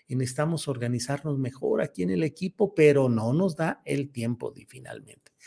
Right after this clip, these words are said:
"¿Ya cuánto tiempo llevas en tu charla, señor Julio?", dice Ricardo Pérez. "Cuarenta y un minutos con treinta y ocho segundos, pero en este mismo momento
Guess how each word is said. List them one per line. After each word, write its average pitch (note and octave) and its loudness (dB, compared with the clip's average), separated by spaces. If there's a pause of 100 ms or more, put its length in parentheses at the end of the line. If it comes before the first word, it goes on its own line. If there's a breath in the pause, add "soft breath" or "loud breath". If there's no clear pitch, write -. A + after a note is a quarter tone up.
(380 loud breath)
"¿Ya F#3+ 8
cuánto G3+ 6
tiempo G3 4
llevas F#3+ 6
en C3+ 0
tu C3 -6
charla, F#3 2
señor F#3 2
Julio?", G3 4
dice F#3 2
Ricardo E3+ 0
Pérez. G3 2 (260 loud breath)
"Cuarenta G#3 4
y G#3 2
un A#3+ 4
minutos G#3+ 2
con F3 -2
treinta E3 -2
y D#3+ 0
ocho F3+ -2
segundos, G#3+ 2
pero A3 2
en A#3+ 2
este G#3+ 2
mismo F3+ 4
momento E3+ 0